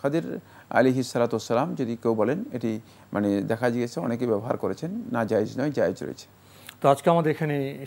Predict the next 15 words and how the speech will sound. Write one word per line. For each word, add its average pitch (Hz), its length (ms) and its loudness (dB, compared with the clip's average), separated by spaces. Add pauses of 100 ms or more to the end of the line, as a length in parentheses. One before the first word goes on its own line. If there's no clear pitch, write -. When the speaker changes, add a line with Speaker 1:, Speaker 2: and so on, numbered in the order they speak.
Speaker 2:
শেষ 143 120 -2
করতে 156 240 0
হচ্ছে। 160 160 2
আপনাকে 135 260 -2
অনেক 117 180 -4
ধন্যবাদ। 107 360 -10 (180)
Speaker 1:
আপনাকে 127 340 0
অনেক 123 160 0
ধন্যবাদ। - 300 -6
Speaker 2:
আহ, - 640 2
প্রিয় 147 220 6
দর্শক, 147 320 2
আমরা 139 140 2
এতক্ষণ 131 280 -2
দেখছিলাম 135 600 -4